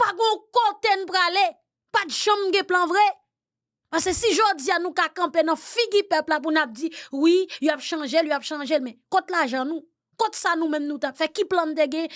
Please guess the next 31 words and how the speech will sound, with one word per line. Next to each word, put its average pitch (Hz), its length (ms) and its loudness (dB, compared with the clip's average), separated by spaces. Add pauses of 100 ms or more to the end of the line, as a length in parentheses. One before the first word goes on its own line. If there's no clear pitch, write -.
(140)
Paske 311 360 -4
si - 320 -2
w 440 140 2
di 403 100 4
ou 339 80 2
gen 339 160 -2
tan 359 220 0
polisye 311 480 0 (100)
ki 285 140 -4 (100)
an 349 80 0
fonksyon 311 400 -6
k 277 140 -2
ap 233 80 -8
bay 247 180 0
sèvis, 240 400 -4 (240)
nou 403 140 6
bezwen 330 400 0
demil 320 340 0
senk - 220 -8
san 285 160 -4
pou 277 100 -14 (160)
akonpanye 320 560 -2
lapolis 269 480 -2
pou 427 240 2
operasyon. 277 640 0 (320)
Kounye 269 300 0
a - 80 2
la 320 160 4
pale 226 240 -2
avè 269 180 0
m, 254 140 -4